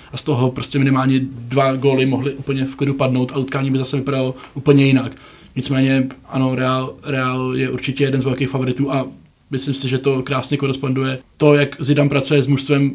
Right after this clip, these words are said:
v tady té krátkodobý bázi, krátkodobý soutěže, kde jsou dvě utkání, potřeba nějaká delší pauza oproti tomu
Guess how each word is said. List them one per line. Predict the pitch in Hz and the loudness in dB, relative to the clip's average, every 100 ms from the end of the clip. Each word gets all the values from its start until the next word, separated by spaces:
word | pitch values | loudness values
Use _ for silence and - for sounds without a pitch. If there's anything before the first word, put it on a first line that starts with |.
| - | -6
v | - | -12
tady | - 139 | -2 -2
té | 139 | -2
krátkodobý | 135 139 139 147 139 | 0 0 2 0 2
bázi, | 139 135 131 139 | 4 4 2 2
krátkodobý | 135 135 131 143 131 | 0 -2 -2 -4 -2
soutěže, | 139 127 127 135 | -4 -6 -4 -4
kde | 127 | -4
jsou | 135 | -4
dvě | 127 131 | -2 -2
utkání, | 123 143 127 127 120 117 - - | -2 -2 -2 0 -2 -6 -18 -8
potřeba | 135 127 135 | -8 -4 -2
nějaká | 131 127 131 | 0 -2 -2
delší | 127 123 | -2 -2
pauza | 143 131 127 123 | -4 -2 0 0
oproti | 123 - 135 | -2 -4 -4
tomu | 131 127 127 127 | -2 0 2 0